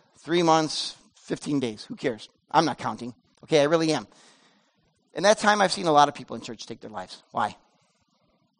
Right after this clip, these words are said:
Just go back to the signs, the loss of hopelessness. Do I sit there and go, "Oh, what horrible Christians.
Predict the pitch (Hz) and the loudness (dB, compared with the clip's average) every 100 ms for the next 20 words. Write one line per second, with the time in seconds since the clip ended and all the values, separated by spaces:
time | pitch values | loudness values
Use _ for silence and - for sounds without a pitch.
0 | _ _ _ _ _ _ - - 143 143 | _ _ _ _ _ _ -16 -12 0 0
1 | - 139 - 147 - 202 113 240 - - | 0 -8 -6 -6 -8 -14 -14 -14 -14 -14
2 | - - - - - _ _ _ _ _ | -14 -14 -20 -20 -20 _ _ _ _ _
3 | _ _ 165 185 196 185 170 151 139 165 | _ _ 2 2 0 -4 0 0 2 2
4 | 165 139 156 165 127 117 139 120 - - | 0 0 -2 -2 -6 0 0 0 -6 -14
5 | 117 - 104 85 - | -12 -14 -18 -20 -20